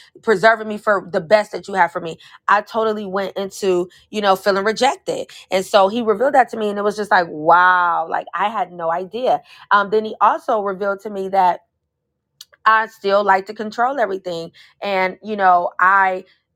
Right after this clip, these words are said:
I get an, I, I, he'll give me a desire and put it in my heart, but then I'll try to create the path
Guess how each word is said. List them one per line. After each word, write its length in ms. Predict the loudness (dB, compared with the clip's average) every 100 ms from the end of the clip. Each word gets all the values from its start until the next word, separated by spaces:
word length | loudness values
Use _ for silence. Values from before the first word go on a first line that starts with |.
| -2
I 120 | -2
get 260 | -2 -4 -4
an, 120 | 0
I, 220 | 0 0 -2
I, 120 | -2 -2
he'll 280 | -4 -4 -2
give 200 | -4 -4
me 100 | -4
a 80 |
desire 540 | -4 -4 0 0 0 -6
and 200 | -6 -8
put 120 | -8
it 80 | -8
in 100 | -8
my 180 | -8 -6
heart, 480 | -2 0 0 -4 _ _ -2
but 200 | -2 0
then 220 | -2 0 0
I'll 220 | 2 0
try 200 | 0 -2
to 80 | -4
create 380 | -6 -6 -4 -6
the 80 | -6
path 400 | -2 2 2